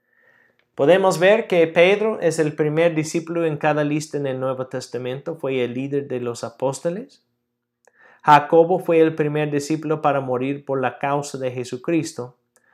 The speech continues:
Herodes Agripa uno le mató en el año cuarenta y cuatro después de Cristo. Juan fue el discípulo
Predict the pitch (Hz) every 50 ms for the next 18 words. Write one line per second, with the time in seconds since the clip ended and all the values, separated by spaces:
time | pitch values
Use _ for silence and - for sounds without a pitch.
0 | _ _ _ _ _ - 143 135 131 131 151 160 156 160 160 156 - 143 135 135
1 | 147 151 147 151 160 151 147 - - - 175 170 156 143 135 135 135 131 131 127
2 | 123 123 - - 151 151 156 - - 131 127 127 123 123 127 135 139 143 147 147
3 | 143 143 - 123 120 123 131 131 135 127 - 123 - - - 165 165 165 165 165
4 | 165 165 151 131 127 120 117 _ _ - 160 151 131 120 117 120 - - 123 123
5 | - - 143 147 135 139 - - 110 113 - _ _ _ _ _ _ _ _ _
6 | _ _ _ _ _ _ _ _ _ _ _ _ _ _ _ _ - - 247 285
7 | 262 202 165 160 185 190 - _ _ _ _ _ _ _ _ _ _ _ _ _
8 | _ _ - 160 170 175 170 170 165 165 156 156 160 156 - 190 202 196 185 190
9 | 190 190 196 196 190 196 -